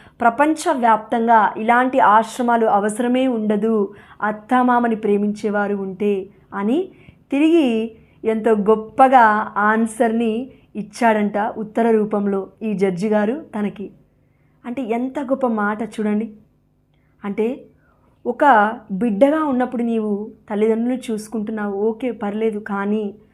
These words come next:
ఏ ఒక కోడలిగా నువ్వు ఉన్నట్లయితే నువ్వు గుర్తుపెట్టుకోవాల్సిన విషయం ఇక్కడ ఒకటి ఉంది. అదేంటంటే అమ్మా నాన్ననే కాదు, అత్తామామని కూడా నువ్వు అమ్మా నాన్నగా స్వీకరించాలి. ఎందుకంటే ఇప్పుడు నీ ఇల్లు అమ్మా నాన్నలు ఉంటున్న ఇల్లు కాదు,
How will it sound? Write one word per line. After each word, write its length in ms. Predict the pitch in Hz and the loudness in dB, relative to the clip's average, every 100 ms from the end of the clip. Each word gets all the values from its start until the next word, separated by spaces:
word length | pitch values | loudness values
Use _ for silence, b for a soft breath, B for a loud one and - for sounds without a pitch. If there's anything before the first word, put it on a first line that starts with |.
| - | -12
ఏ 280 | 294 247 226 | -4 -2 -2
ఒక 120 | 226 233 | -4 -4
కోడలిగా 540 | 226 233 254 262 262 | 2 4 4 4 2
నువ్వు 200 | 254 208 | 0 -2
ఉన్నట్లయితే 720 | 208 214 214 202 202 220 208 - b b | -2 -4 -4 -4 -2 -4 -4 -8 b b
నువ్వు 160 | 214 220 | -8 -6
గుర్తుపెట్టుకోవాల్సిన 920 | 220 214 226 214 214 226 226 226 247 | -8 -6 -4 -4 0 0 0 -4 -6
విషయం 300 | 220 202 220 | -6 -6 -6
ఇక్కడ 180 | 208 208 | -6 -6
ఒకటి 300 | 196 208 208 | -6 -6 -6
ఉంది. 340 | 202 208 196 - _ _ _ - | -4 -4 -6 -12 _ _ _ -14
అదేంటంటే 720 | 202 202 214 220 220 214 202 b b b b b 202 | -4 -2 -2 -4 -6 -6 -6 b b b b b -6
అమ్మా 340 | 214 233 277 | -2 0 0
నాన్ననే 340 | 285 277 277 | -2 -2 -2
కాదు, 580 | 269 240 208 220 208 208 - 214 | -2 -2 0 0 -2 -6 -12 -14
అత్తామామని 800 | 214 - 240 262 254 240 233 233 | -14 -12 -4 -2 -2 -2 -2 -4
కూడా 240 | 226 220 | -4 -2
నువ్వు 380 | 214 208 277 - B B - | 0 0 -2 -6 B B -6
అమ్మా 380 | 214 214 226 247 | -2 0 0 0
నాన్నగా 420 | 240 214 208 247 | -2 -2 -2 -4
స్వీకరించాలి. 880 | 247 214 208 214 214 208 220 214 196 | -6 -8 -4 -2 -2 -4 -6 -4 -4
ఎందుకంటే 680 | 214 214 233 208 220 202 B B B | -4 -4 -6 -2 0 -2 B B B
ఇప్పుడు 300 | 226 214 254 | -10 -4 -2
నీ 260 | 240 240 233 | 0 0 2
ఇల్లు 460 | 233 262 254 220 220 B B - | 2 4 4 0 -2 B B -8
అమ్మా 320 | 208 214 226 | -4 -2 -2
నాన్నలు 440 | 233 240 220 220 214 | -2 -2 -4 -2 -2
ఉంటున్న 400 | 208 202 220 208 | 0 -2 -2 0
ఇల్లు 260 | 202 196 | 0 -2
కాదు, 460 | 208 202 196 202 196 | -4 -4 -4 -4 -6